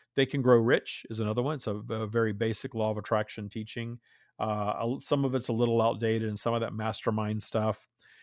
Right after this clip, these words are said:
I think that, uh, it has value if you give it value, but I don't think you have to do that mastermind stuff, certainly, that it talks about in there. And then certainly our money meditations, if you've gone to the stream of david dot com, we have the vault, which is a fantastic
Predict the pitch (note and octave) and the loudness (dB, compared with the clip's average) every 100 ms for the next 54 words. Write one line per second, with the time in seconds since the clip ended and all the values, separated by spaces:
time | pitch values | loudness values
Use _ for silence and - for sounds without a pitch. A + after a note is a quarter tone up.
0 | - - A#2+ A#2 B2 A2+ A#2 G#2+ G2+ - | -10 -2 0 0 -2 0 0 0 -2 -2
1 | A2 A#2+ G#2+ A2+ A2+ A2+ G#2+ G2+ A2+ G#2 | 2 2 4 4 4 2 0 -2 -4 -2
2 | A#2 C3+ B2+ B2 B2+ B2+ A#2+ G#2+ G#2+ G2+ | 0 0 2 4 4 2 2 0 -4 -6
3 | G2 F#2 G2+ G#2 - A2 G#2+ G#2+ G2+ G2+ | -8 -4 -4 -4 -6 -6 -4 -4 -6 -8
4 | - G2+ G#2 G#2 - G2+ - G#2 G2 G2+ | -8 -6 -6 -6 -6 -8 -8 -10 -10 -12
5 | G#2+ - _ _ _ _ _ _ _ - | -14 -18 _ _ _ _ _ _ _ -20
6 | _ - _ A2+ A2+ A2 G#2+ - G2+ G2+ | _ -20 _ -2 0 0 -4 -6 -8 -6
7 | G2+ G2+ G#2 G#2 - - - _ A#2 A#2 | -6 -6 -8 -8 -12 -20 -20 _ 2 2
8 | A#2 - D3+ C#3 A2+ A2 A#2 A2+ B2 C3+ | 4 8 8 8 4 2 2 8 10 12
9 | C3+ C3 A#2 A#2 A#2 A2+ G#2+ G#2+ G#2+ G#2 | 10 8 2 0 2 0 0 0 0 0
10 | A2 G#2+ G2+ G#2+ G#2+ A2 A#2+ A2 G#2+ - | -2 -4 -4 -4 0 0 0 -4 -6 -4
11 | A2 G#2+ G#2 G2+ G#2 G2+ - G#2 G#2 G2+ | -2 0 -2 -2 -4 -4 -4 -4 -2 -4
12 | - _ _ _ A#2 A2 A2+ G#2+ G2+ A2 | -10 _ _ _ -6 -2 -2 -2 2 6
13 | G#2+ B2 G#2+ - A2 - G#2+ G2 - A2 | 6 6 0 -8 -8 -4 -2 -2 2 4
14 | - - G#2 | 4 0 -2